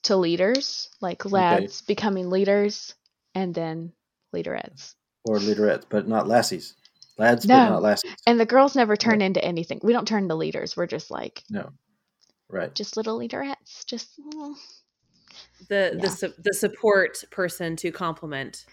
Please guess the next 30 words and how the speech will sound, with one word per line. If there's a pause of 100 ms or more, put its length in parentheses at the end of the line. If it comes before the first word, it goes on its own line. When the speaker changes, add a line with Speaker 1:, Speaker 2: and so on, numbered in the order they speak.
(160)
Speaker 3:
the, (160)
the
true
leader.
Speaker 2:
Right. (280)
Speaker 1:
Just
Speaker 2:
Yeah.
Speaker 1:
the, (640)
<sighs> (1600)
I (160)
believe
that
women
are
just
thought
of
as
a
lesser,
like,
counterpart
to
a
man.
We
just, (1040)
heck,
that's
what